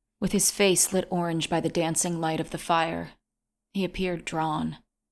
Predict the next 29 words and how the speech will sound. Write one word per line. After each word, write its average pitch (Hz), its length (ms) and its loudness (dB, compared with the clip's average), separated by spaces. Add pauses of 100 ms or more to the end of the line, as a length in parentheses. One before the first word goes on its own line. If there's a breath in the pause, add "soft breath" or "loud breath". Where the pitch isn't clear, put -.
(640)
But - 120 -18
the 208 80 -2
fight 208 240 6
hadn't 196 340 0
left 175 280 -2
him. 139 280 -6 (680)
It - 120 -2
was 170 120 0
still 156 240 0
there, 143 400 -6 (680)
buried 170 320 4
a 170 40 4
little 170 200 2
deeper 165 380 0
beneath 151 320 -2
the 160 80 -2
fatigue 165 480 2
and 151 160 0
pain 170 300 2
and 156 120 0
fear. 147 480 0 (1200)
But - 120 -2
it 165 100 -4
was - 140 -2
there, 151 320 -2 (1120)
and 156 100 2
not 165 220 0
going 143 300 2
anywhere. 127 520 -4